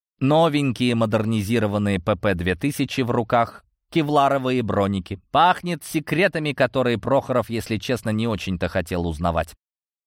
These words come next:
«Полковник!» Следом за солдатами вышла высокая девушка в черном деловом костюме.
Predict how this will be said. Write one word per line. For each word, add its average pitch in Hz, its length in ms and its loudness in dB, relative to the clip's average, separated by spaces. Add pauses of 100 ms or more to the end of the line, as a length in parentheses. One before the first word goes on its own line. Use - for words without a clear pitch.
«Полковник!» 165 840 0
Следом 113 460 0
за 107 140 0
солдатами 120 560 2
вышла 120 280 -2
высокая 113 460 0
девушка 123 420 -2
в - 100 -14
черном 139 500 0
деловом 110 420 2
костюме. 92 500 -2